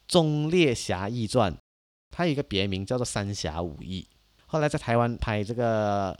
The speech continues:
包拯的电视剧的时候，把它叫做《七侠五义》。这本书啊，很了不起啊，是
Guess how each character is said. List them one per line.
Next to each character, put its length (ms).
包 180
拯 160
的 140
电 160
视 140
剧 160
的 100
时 100
候， 120
把 100
它 100
叫 140
做 180
《七 320
侠 280
五 200
义》。 160
这 100
本 200
书 240
啊， 260
很 140
了 120
不 80
起 160
啊， 160
是 320